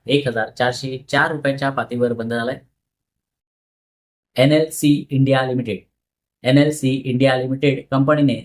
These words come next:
सांगितले आहे की कंपनी एनएलसी इंडिया रिन्युएबल्समध्ये नवीन गुंतवणूक करेल आणि ही नवीन गुंतवणूक शेअर्स खरेदी करून केली जाणार आहे. मंगळवारी कंपनीचा शेअर शून्य पॉइंट सहा टक्क्यांच्या वाढीसह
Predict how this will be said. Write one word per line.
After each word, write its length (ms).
सांगितले 440
आहे 140
की 180
कंपनी 420
एनएलसी 500
इंडिया 520
रिन्युएबल्समध्ये 1000
नवीन 300
गुंतवणूक 360
करेल 280
आणि 240
ही 100
नवीन 280
गुंतवणूक 400
शेअर्स 380
खरेदी 240
करून 240
केली 240
जाणार 240
आहे. 100
मंगळवारी 560
कंपनीचा 540
शेअर 300
शून्य 300
पॉइंट 380
सहा 280
टक्क्यांच्या 540
वाढीसह 460